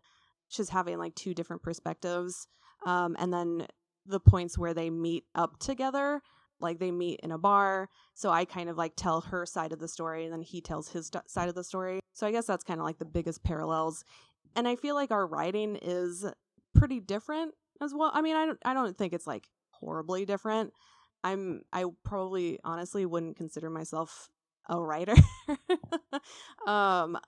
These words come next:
I, I usually mo-, do more, uh, hands-on artsy stuff like painting, drawing, photography, stuff like that. So I've never really been that much into writing, um, until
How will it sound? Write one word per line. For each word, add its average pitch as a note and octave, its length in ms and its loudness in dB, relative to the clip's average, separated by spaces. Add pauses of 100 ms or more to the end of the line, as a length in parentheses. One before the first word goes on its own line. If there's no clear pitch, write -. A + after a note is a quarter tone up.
(120)
I, G3+ 480 2 (140)
I G3 80 0
usually G3+ 560 0
mo-, F3+ 200 -2
do F3 180 -2
more, E3 520 -2 (120)
uh, D3 540 -6
hands-on G3 680 2
artsy - 960 0
stuff G3 380 0
like E3+ 180 -2
painting, F3 320 -2
drawing, D#3+ 480 -4
photography, D#3+ 560 -4
stuff D#3 220 -10
like C#3+ 180 -12
that. F3 300 2 (320)
So - 140 -4
I've F3 120 0
never E3+ 240 -2
really E3 220 -4
been D#3+ 500 -6
that E3 180 0
much F3+ 200 -6
into B3 140 -4
writing, C#4 460 -4 (460)
um, E3+ 300 -2
until E3 340 -8